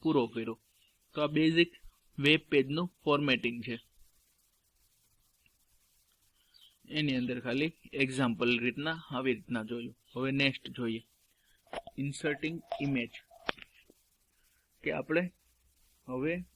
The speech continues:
પેજની અંદર ઇમેજને ઇન્ક્લુડ કરવા છે.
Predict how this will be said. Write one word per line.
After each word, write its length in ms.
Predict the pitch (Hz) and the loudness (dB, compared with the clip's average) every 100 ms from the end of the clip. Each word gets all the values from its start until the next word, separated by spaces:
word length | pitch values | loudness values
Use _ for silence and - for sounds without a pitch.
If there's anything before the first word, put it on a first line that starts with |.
| _ | _
પેજની 520 | 135 135 151 160 165 | 2 2 0 -2 -2
અંદર 320 | 139 139 151 196 - _ _ _ _ _ _ _ | -2 2 2 0 -8 _ _ _ _ _ _ _
ઇમેજને 500 | 165 175 180 151 160 | 2 6 6 4 2
ઇન્ક્લુડ 400 | 135 135 131 117 | 2 2 2 0
કરવા 340 | - 113 110 107 | 0 -4 -4 -6
છે. 160 | - | -12